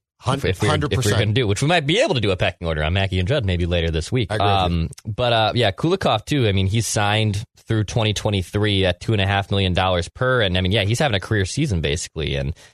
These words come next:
Speaker 2: know, you kinda forget, this guy's been in the league for eleven years. He came up as a twenty-year-old and played in sixty-eight games as a nineteen-year-old, excuse me, with the Panthers in two thousand nine ten,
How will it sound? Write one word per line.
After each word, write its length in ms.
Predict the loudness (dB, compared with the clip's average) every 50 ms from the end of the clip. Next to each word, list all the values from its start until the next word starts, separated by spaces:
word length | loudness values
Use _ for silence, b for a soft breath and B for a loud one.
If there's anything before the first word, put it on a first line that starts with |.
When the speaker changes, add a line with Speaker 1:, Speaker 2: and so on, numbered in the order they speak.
| B B B -4
Speaker 2:
know, 180 | -2 -2 -2 -4
you 100 | -6 -2
kinda 180 | -2 0 0 0
forget, 340 | 0 0 0 0 0 -2 -6 _ _ _ _ _ _ _ _ _
this 180 | -4 -4 -2 0
guy's 220 | 2 2 2 2
been 100 | 0 0
in 60 | 2
the 60 | 2 2
league 200 | 2 0 0 -2
for 140 | -2 -2 0
eleven 320 | 2 2 2 2 2 2
years. 280 | 2 2 2 0 0 0
He 80 | -2 0
came 180 | 0 0 0 0
up 140 | 0 0
as 100 | -2 -2 -2
a 40 | -4
twenty-year-old 840 | -4 -4 -2 -2 0 0 0 0 0 0 2 2 0 0 -2 -4 -6 -8 -8
and 160 | -6 -6 -2
played 220 | 0 0 0 0
in 160 | 0 -2 -2 -4
sixty-eight 580 | -4 -4 -4 -4 -4 -4 -2 -2 0 0 0 0
games 340 | 0 0 0 0 0 0
as 60 | 0 0
a 60 | 0
nineteen-year-old, 720 | 0 0 0 -2 -4 -8 -6 -2 0 0 0 0 0 0
excuse 320 | -2 -4 -2 -2 -2 0 0
me, 120 | 0 0
with 160 | 0 -2 -4
the 60 | -6
Panthers 640 | -6 -4 -2 -2 -2 -2 -2 -2 -2 -2 -2 -4 -8 -16 _ _
in 120 | -8 -8 -6
two 160 | -4 -4 -2
thousand 340 | 0 0 0 0 0 0 0
nine 240 | 0 0 0 -2 -2
ten, 380 | -2 -2 0 0 0 -2 -4